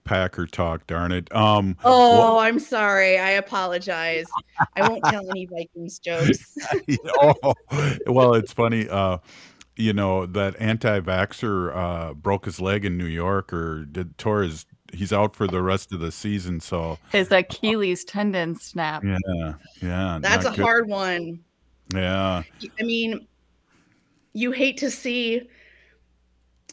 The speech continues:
Speaker 2: you hate to see injury for anybody. And, um, I, I, I will say that I, I loved watching, or, you know, Aaron Rodgers' first game I missed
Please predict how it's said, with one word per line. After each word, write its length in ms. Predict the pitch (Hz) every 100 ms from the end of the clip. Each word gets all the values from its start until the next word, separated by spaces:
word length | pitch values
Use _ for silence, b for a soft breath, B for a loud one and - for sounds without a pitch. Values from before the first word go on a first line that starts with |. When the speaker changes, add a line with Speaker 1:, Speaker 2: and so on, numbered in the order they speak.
| -
Speaker 2:
you 160 | 233
hate 200 | 220 277
to 80 | 285
see 220 | - 285
injury 440 | 226 254 233 220 220
for 160 | 233
anybody. 640 | 196 208 196 185 185 175
And, 500 | - 175 175 175 175 170 B B B
um, 600 | 185 180 175 160 160 160 - -
I, 260 | 185 185 -
I, 260 | 190 190 190
I 80 | 202
will 200 | 214 220
say 260 | 214 214 202
that 200 | 190 185
I, 300 | 190 190 - _ - _ -
I 80 | 190
loved 280 | 202 208 220
watching, 360 | 208 214 -
or, 140 | 226 208
you 240 | 196 214
know, 340 | 208 190 175 180 _ _ _ _ _ _ _ - - -
Aaron 260 | 262 285
Rodgers' 380 | 247 247 262 262
first 320 | - 226 -
game 280 | 214 220 226
I 140 | 202
missed 540 | 196 190 254 - -